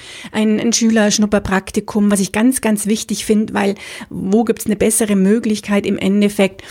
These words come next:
sich einen Eindruck zu machen, als wenn ich mal einen Tag oder ein paar Tage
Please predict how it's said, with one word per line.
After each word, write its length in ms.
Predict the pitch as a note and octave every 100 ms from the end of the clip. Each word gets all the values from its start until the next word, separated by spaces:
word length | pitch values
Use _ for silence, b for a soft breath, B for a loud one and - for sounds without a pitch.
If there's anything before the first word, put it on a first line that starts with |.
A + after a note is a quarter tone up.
| B -
sich 160 | G#3 F#3+
einen 100 | G3
Eindruck 460 | F#3+ G#3 G3 -
zu 80 | G3
machen, 320 | F#3 G3 G3+
als 180 | F3+ -
wenn 160 | F#3+ G3
ich 120 | F#3
mal 180 | F3+ E3+
einen 320 | F#3+ A3 G3
Tag 400 | F3+ F#3+ G3 G#3+
oder 140 | G#3+
ein 160 | G3 F3+
paar 280 | F3+ F3 G3+
Tage 440 | F#3+ F#3 F#3 F#3